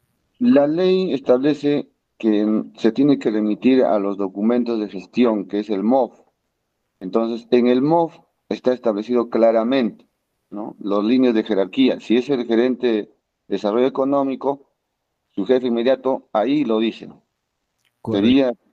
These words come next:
Speaker 1: es algo incorrecto que po-, podría decir la administración o la gerencia, no, no podría precisar.
Speaker 2: Perfecto. Eh, doctor, ¿usted jerárquicamente de quién dependía?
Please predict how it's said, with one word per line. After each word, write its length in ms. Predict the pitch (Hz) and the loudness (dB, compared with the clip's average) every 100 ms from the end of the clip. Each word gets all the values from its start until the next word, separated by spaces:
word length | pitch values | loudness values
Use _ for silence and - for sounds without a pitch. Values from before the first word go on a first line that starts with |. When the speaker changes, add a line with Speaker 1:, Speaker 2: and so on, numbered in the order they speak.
| - | -4
Speaker 1:
es 180 | 120 123 | -2 -2
algo 240 | 120 123 | -4 -8
incorrecto 520 | 113 113 120 117 117 | -6 -2 -2 -2 -6
que 180 | - 101 | -2 -4
po-, 360 | - 107 110 - | 0 0 0 0
podría 360 | 98 107 113 | -2 2 2
decir 340 | 107 101 117 113 | 0 0 2 2
la 60 | |
administración 640 | 101 95 92 92 110 123 107 | 0 -4 -6 -2 0 0 -4
o 40 | |
la 120 | 95 | -8
gerencia, 420 | 95 98 98 92 | -6 -4 -4 -6
no, 380 | 90 95 92 92 | -6 -4 -2 -2
no 160 | 92 98 | -2 -2
podría 440 | 98 95 92 95 - _ _ | 0 0 0 -4 -12 _ _
precisar. 540 | - 92 95 95 80 _ _ _ _ _ _ - - _ _ _ | -4 -2 0 0 0 _ _ _ _ _ _ -20 -20 _ _ _
Speaker 2:
Perfecto. 560 | 117 104 120 120 156 175 _ _ _ _ - - _ _ - | -10 -8 -10 -10 -10 -10 _ _ _ _ -20 -20 _ _ -12
Eh, 420 | 139 135 135 - - | -8 -4 -4 -6 -10
doctor, 600 | 131 151 - 160 131 - _ _ _ _ _ - _ | -8 -8 -2 0 0 -2 _ _ _ _ _ -20 _
¿usted 480 | - 165 - 196 196 196 | -10 -10 -4 0 0 0
jerárquicamente 1400 | - 170 165 180 180 180 165 156 160 165 156 160 160 - | 0 2 4 2 0 -4 -2 2 2 2 0 0 0 -2
de 280 | 131 143 147 | -6 -6 0
quién 240 | 175 175 | 2 4
dependía? 800 | 151 143 135 127 104 92 107 | 2 2 2 4 4 2 -2